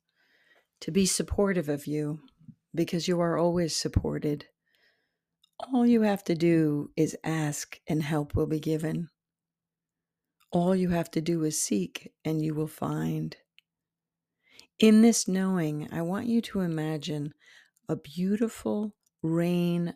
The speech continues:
of light energy coming down from the heavens, right on, around, and within you, filling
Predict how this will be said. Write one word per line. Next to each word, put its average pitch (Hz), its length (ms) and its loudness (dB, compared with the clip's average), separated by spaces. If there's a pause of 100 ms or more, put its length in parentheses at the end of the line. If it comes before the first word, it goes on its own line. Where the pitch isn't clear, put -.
of 151 180 -6
light 160 600 -4 (260)
energy 156 680 -4 (840)
coming 180 420 0
down 190 540 0
from 196 220 -2
the 190 100 0
heavens, 156 680 -2 (1040)
right 185 360 0 (460)
on, 202 600 0 (120)
around, 175 920 0
and 180 140 -2
within 165 400 0
you, 156 340 -4 (640)
filling 180 480 0